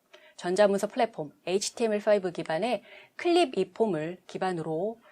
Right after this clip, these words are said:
포스트 코로나 시대에 대비를 하고 있습니다. 이제는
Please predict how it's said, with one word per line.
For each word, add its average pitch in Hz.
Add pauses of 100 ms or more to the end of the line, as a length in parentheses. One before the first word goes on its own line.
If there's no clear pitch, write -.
(640)
포스트 311
코로나 190
시대에 185
대비를 175
하고 240
있습니다. - (1300)
이제는 262